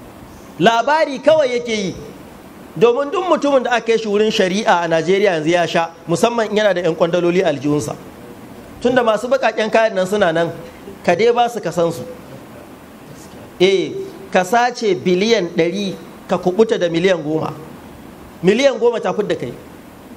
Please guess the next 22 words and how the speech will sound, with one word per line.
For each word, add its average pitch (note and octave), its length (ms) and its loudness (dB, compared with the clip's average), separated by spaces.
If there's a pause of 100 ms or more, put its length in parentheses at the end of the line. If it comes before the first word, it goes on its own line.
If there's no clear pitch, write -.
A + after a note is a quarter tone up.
(880)
Kuma F#3+ 200 2
shi G#3+ 160 -2
kenan, F3 260 2
sai G3 160 0
dai G3+ 100 2
Allah G3+ 320 2
ya F#3+ 40 -2
isa. - 240 -8 (800)
Haka C4+ 200 2
za B3 120 4
ka A#3+ 100 -2
ji G3 100 -4
kawai A#3 200 4
ana F#3+ 140 -2
cewa. C#3 240 -4 (460)
Saboda C#4+ 200 4
mutum C#4 240 -2
ya A#3+ 160 2
sha. A3+ 300 -2 (1500)
Ɗan D4+ 220 4
sanda A#3+ 480 2
kuwa, F#3+ 380 0